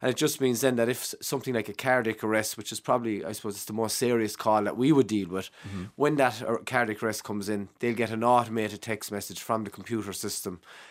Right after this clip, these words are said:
Speaker 1: and they'll respond ahead of the ambulance. Um, and that's the idea of, I
Speaker 2: Very
Speaker 1: suppose,
Speaker 2: good.
Speaker 1: being a first responder, is that they're in their community, they're u-, uniquely located,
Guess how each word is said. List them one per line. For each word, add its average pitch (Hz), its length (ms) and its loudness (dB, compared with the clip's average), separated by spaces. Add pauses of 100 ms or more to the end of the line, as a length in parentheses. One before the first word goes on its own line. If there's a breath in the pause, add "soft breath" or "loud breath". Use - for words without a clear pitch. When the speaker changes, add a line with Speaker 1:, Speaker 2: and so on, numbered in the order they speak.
(360 loud breath)
Speaker 1:
and 110 160 2
they'll 104 160 4
respond 98 460 2
ahead 95 220 -4
of 87 40 -10
the 95 120 -2
ambulance. 87 500 -6 (480 loud breath)
Um, 101 300 0
and 113 120 0
that's 123 160 0
the 127 100 2
idea 110 360 6
of, 95 340 2
I 76 60 -6
Speaker 2:
Very 101 100 0
Speaker 1:
suppose, 101 300 2
Speaker 2:
good. - 80 -6
Speaker 1:
being 104 420 0
a 107 40 0
first - 420 0
responder, 98 640 0
is 101 180 -6
that 101 200 2 (380 loud breath)
they're 113 160 2
in 131 260 0
their 110 140 2
community, 104 600 -2
they're 101 160 0
u-, 104 240 2 (100)
uniquely 117 580 0
located, 104 760 4